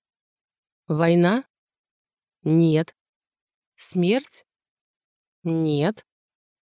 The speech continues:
ухмыльнулась она. "Ну, говорите уже", потребовала я. "Это слово никогда".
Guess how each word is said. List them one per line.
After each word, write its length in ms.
ухмыльнулась 800
она. 340
"Ну, 260
говорите 540
уже", 420
потребовала 540
я. 320
"Это 220
слово 340
никогда". 680